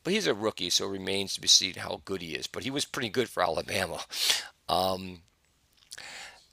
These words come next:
Fitzpatrick, you know, the guy, uh,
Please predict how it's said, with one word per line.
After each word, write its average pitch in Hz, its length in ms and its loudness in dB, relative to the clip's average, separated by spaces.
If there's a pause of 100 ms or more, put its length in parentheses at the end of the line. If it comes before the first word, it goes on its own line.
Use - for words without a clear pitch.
(280)
Fitzpatrick, 139 760 6
you 120 80 0
know, 107 300 6
the 101 80 -2
guy, 107 460 6
uh, 92 420 6